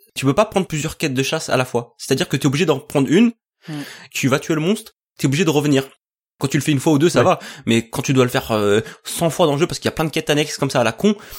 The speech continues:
Speaker 1: normalement ça commence à devenir, euh, répétitif et c'est saoulant. Donc ça, tu,
Speaker 3: Mhm.
Speaker 1: si tu veux, de ce point de vue-là, c'est pas très intéressant. Mais pour revenir à la durée de vie,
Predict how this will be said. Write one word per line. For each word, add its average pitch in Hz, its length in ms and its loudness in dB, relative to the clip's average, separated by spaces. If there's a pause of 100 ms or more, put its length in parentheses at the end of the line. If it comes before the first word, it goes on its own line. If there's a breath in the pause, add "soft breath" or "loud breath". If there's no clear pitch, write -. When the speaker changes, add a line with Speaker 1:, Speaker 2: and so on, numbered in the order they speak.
(220 loud breath)
Speaker 1:
normalement 110 300 0
ça - 80 -6
commence 135 200 0
à 135 40 -6
devenir, 139 240 2
euh, 113 320 2
répétitif 127 540 -2
et 135 40 -2
c'est 131 120 -4
saoulant. 131 360 0 (200)
Donc 180 260 0
ça, 226 140 0
tu, 123 140 0
Speaker 3:
Mhm. - 40 0
Speaker 1:
si 139 140 -4
tu 156 120 -2
veux, 190 140 4
de 143 140 0
ce - 180 -6
point 156 140 0
de 151 80 -2
vue-là, 151 280 0
c'est - 240 -10
pas 185 120 -2
très - 180 -6
intéressant. 156 500 -2 (640 loud breath)
Mais 123 120 4
pour 156 140 2
revenir 180 160 4
à - 20 4
la 151 60 2
durée 139 200 2
de 135 60 0
vie, 190 240 2